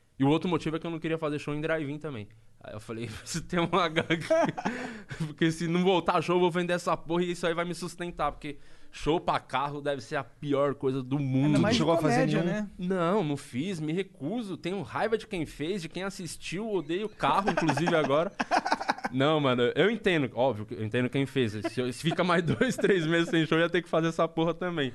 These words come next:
Speaker 1: Mas o, cê sabe que venceu na carreira, eu falei, "Se eu conseguir ficar sem precisar fazer o drive-in, eu venci realmente." Então, consegui, mano. Segurei até o último, teve proposta pra caralho, dava balançado, né? Grana, cê tá fudido, pô.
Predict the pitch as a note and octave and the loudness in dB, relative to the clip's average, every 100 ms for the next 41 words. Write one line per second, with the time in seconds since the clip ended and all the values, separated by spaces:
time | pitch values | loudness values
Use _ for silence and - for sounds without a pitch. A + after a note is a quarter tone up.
0 | - - - A#2+ B2 C3+ C#3 C3+ G#2+ D#3 | -8 -16 -8 -2 0 2 4 2 0 0
1 | D#3 G3+ G3+ G#3 G3+ E3 G3 G3+ G3 F3+ | 2 2 2 2 2 2 2 2 0 0
2 | E3+ F3+ E3+ D3+ - F3 F3+ F#3+ E3+ D#3 | 0 -2 -2 -2 -2 -6 -4 -6 -6 -6
3 | - - C4+ - - B3 A3 G3 F3+ F3+ | -10 -6 -4 -2 -2 -2 -4 -4 -6 -6
4 | E3 E3+ D#3+ D3 C3+ E3+ E3+ E3 D#3+ E3 | -8 -8 -4 -4 -4 -6 -6 -8 -4 -4
5 | E3 D#3+ A#2+ - C3 C#3 - - - - | -2 -4 -8 -8 -8 -8 -10 -20 -20 -2
6 | C#3 C#3+ F#3+ F#3+ F#3 B2 G#2+ G2 B2+ C3 | 0 0 -2 0 0 0 -4 -6 -2 0
7 | B2 C3+ C3 B2+ C3 D#3 C#3 C3+ D#3 C#3 | 2 0 0 -2 0 2 0 -2 -6 -8
8 | - B2+ B2+ C#3+ A2+ - A#2 B2 A#2+ B2+ | -2 -4 -4 -10 -12 -8 -8 -8 -8 -8
9 | A#2+ A2+ A#2+ C3+ - - - - G#2+ A#2 | -6 -2 -2 -2 -6 -20 -20 -16 -2 2
10 | C3+ B2+ B2+ B2+ A#2+ C3+ D3 B2+ A2 B2+ | 2 2 2 2 2 2 2 0 0 0
11 | E3 D3+ - B2 - C3 A2+ C#3 A#2+ A#2 | 0 -2 -4 -6 -4 -4 -2 -4 -6 -8
12 | G#2 | -10